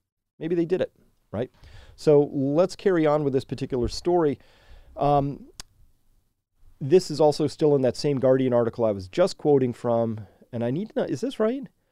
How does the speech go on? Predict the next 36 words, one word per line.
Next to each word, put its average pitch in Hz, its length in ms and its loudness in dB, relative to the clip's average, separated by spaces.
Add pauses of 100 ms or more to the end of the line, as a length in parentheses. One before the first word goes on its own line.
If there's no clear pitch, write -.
(140)
Quote, 208 320 0
"He's - 300 -6
sending 240 400 0
a 196 40 2
message 156 520 0
to 135 80 -8
the 123 80 -2
United 131 320 0
States - 320 -4
and 104 80 -10
Taiwan," 127 340 0
says 104 320 -6
Willie 214 280 4
Lamb, 101 460 0 (300)
a - 80 -6
senior 196 480 -2
fellow 147 400 4
at 110 100 0
the 120 60 -10
Washington-based 120 880 -2
Jamestown 127 680 -6
Foundation. 107 680 -6 (320)
Although 127 220 0
China's 143 320 -4
military 135 440 -2
strength 123 360 -4
was 101 140 -10
not 143 200 -4
yet 139 160 0
at 117 120 0
a - 40 -8
par 208 480 -2
with 135 120 -2
the 113 80 -4
U 110 180 -2
S, 107 180 -4